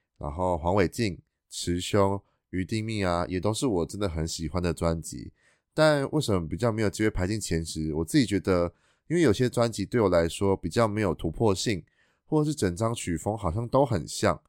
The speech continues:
然后或者是有些可能跟以往的作品又有点雷同，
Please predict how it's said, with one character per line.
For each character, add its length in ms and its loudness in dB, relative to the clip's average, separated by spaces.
然 100 -6
后 200 -2
或 200 4
者 60 0
是 80 -2
有 80 6
些 320 2
可 80 -8
能 140 -4
跟 200 -2
以 100 -2
往 120 2
的 80 0
作 220 2
品 180 -4
又 80 -2
有 140 2
点 160 0
雷 200 0
同， 320 -8